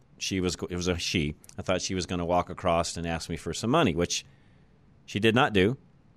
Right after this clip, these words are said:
This particular gas station, there's a kind of wooded area next to it,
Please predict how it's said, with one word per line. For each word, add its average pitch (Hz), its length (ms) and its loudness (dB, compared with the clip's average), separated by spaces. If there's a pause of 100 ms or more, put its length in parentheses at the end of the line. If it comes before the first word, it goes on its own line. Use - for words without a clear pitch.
(680)
This 104 220 2
particular 101 600 2
gas 95 320 2
station, 95 400 0
there's 92 300 0
a 87 140 2
kind 95 240 -2
of 90 80 4
wooded 117 360 6
area 95 520 4 (500)
next 113 360 2
to 78 160 -2
it, 107 180 0